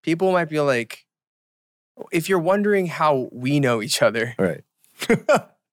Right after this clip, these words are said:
Speaker 1: <laughs> I'm so embarrassed by this.
Speaker 2: Why?
Speaker 1: First of all,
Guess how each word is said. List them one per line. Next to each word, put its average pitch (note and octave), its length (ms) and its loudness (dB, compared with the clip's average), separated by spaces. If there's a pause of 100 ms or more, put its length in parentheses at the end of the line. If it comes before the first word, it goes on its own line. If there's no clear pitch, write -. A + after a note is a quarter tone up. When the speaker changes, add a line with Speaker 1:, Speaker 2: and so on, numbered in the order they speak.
(1040)
Speaker 1:
<laughs> - 0 -
I'm A3+ 520 0
so F3+ 220 2
embarrassed E3+ 460 0
by A#2+ 180 4
this. A2 260 -6
Speaker 2:
Why? C3+ 280 2
Speaker 1:
First E4 240 2
of D4+ 80 -4
all, B3 200 4